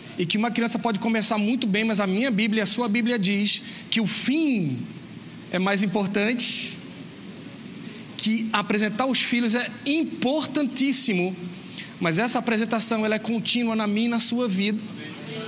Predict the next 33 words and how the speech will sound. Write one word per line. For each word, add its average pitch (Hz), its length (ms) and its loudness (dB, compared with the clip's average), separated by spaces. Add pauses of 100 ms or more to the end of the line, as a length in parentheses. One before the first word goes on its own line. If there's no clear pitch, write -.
(640)
Você 208 260 2
entende 233 360 2
que 240 120 0
nós 226 160 2
estamos 240 280 2
diante 214 220 2
de 220 80 2
um 233 80 2
processo, 214 720 0 (920)
e 185 60 2
nesse 220 340 2
cenário 226 360 2
que - 60 0
se 233 120 2
avizinha, 202 680 2 (800)
cada 220 300 2
vez 202 280 2
mais 185 340 2
desafiador, 190 1120 0 (1040)
nós 170 220 2
temos 180 240 2
que - 60 0
ser 180 100 0
cada 190 200 0
vez 185 160 2
mais 196 240 2
firmes 143 840 -2 (480)
e 165 260 2
intransigentes 208 840 0
na 185 80 0
defesa 180 300 0
da 175 120 0
palavra. 131 540 -2